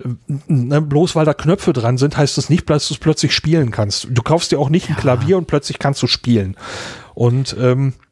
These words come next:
Speaker 1: du hast halt mit, mit Komplexitäten da zu tun, mit, mit Harmonie und was weiß ich, und das muss
Speaker 2: Mhm.
Speaker 1: alles irgendwie gut klingen. Und bloß weil du coole Technik hast, heißt das eben nicht, dass es gut ist. Bloß weil
Speaker 2: Ja,
Speaker 1: du
Speaker 2: aber
Speaker 1: irgendein
Speaker 2: schau, so,
Speaker 1: Auto hast,
Speaker 2: so
Speaker 1: bist du auch nicht gleich ein guter Fahrer.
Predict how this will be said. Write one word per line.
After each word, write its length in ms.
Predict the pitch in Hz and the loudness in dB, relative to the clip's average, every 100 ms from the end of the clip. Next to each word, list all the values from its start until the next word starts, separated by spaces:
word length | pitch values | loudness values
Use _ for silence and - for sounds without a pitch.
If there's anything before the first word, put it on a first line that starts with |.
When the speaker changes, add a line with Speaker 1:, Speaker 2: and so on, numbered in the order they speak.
| _ _ - - | _ _ -8 -2
Speaker 1:
du 120 | 117 | 2
hast 200 | 175 - | 2 2
halt 200 | 175 - | 2 2
mit, 220 | 160 - | -2 0
mit 240 | 135 131 - | -2 -2 0
Komplexitäten 920 | 147 143 143 139 - 147 196 190 190 | 0 0 0 -2 0 2 2 0 0
da 160 | 170 | 0
zu 160 | - 180 | 0 -2
tun, 520 | - 175 180 180 160 | 2 2 2 0 0
mit, 260 | 131 131 127 | 0 0 0
mit 300 | 123 - 135 | 0 0 0
Harmonie 640 | 139 147 151 185 202 196 | 2 2 4 4 4 2
und 240 | 139 135 151 | 2 2 0
was 160 | 147 | 2
weiß 160 | 139 139 | 0 2
ich, 220 | 180 - | 0 0
und 140 | 156 135 | 2 0
das 100 | 143 | 2
muss 120 | 147 | 2
Speaker 2:
Mhm. 80 | 123 | 4
Speaker 1:
alles 200 | 139 123 | 2 2
irgendwie 200 | 156 131 | 0 2
gut 260 | 139 127 | 0 0
klingen. 360 | - 185 220 214 - - - - | 0 0 0 -2 -6 -14 -6 -2
Und 120 | 120 | 2
bloß 260 | 147 180 | 2 2
weil 100 | 151 | 2
du 60 | 147 | 0
coole 340 | - 160 135 | 2 2 2
Technik 420 | - 175 170 160 - | 0 -2 -2 0 0
hast, 280 | 143 - | -2 0
heißt 200 | 127 127 | 0 0
das 100 | - - | 0 0
eben 180 | 123 | 0
nicht, 300 | 113 143 - | 2 0 0
dass 140 | 139 - | -4 -4
es 80 | - | -4
gut 260 | 110 104 | -2 -2
ist. 240 | - - - - - - - - - - - - | -2 -8 -12 -20 -20 -20 -20 -20 -20 -20 -10 0
Bloß 280 | 127 156 160 | 2 2 2
weil 80 | |
Speaker 2:
Ja, 60 | 151 151 | 2 2
Speaker 1:
du 40 | 127 | 2
Speaker 2:
aber 120 | 165 | 0
Speaker 1:
irgendein 220 | 165 - | 0 0
Speaker 2:
schau, 80 | 143 | 2
so, 80 | 202 | 2
Speaker 1:
Auto 220 | 202 165 | 2 0
hast, 100 | 175 | 0
Speaker 2:
so 60 | |
Speaker 1:
bist 200 | - 170 | 0 2
du 60 | 170 | 2
auch 40 | |
nicht 180 | 160 165 | 2 0
gleich 180 | 147 143 | 0 0
ein 40 | 143 | 2
guter 260 | 143 135 | 2 0
Fahrer. 460 | - 120 113 101 | 2 2 2 -2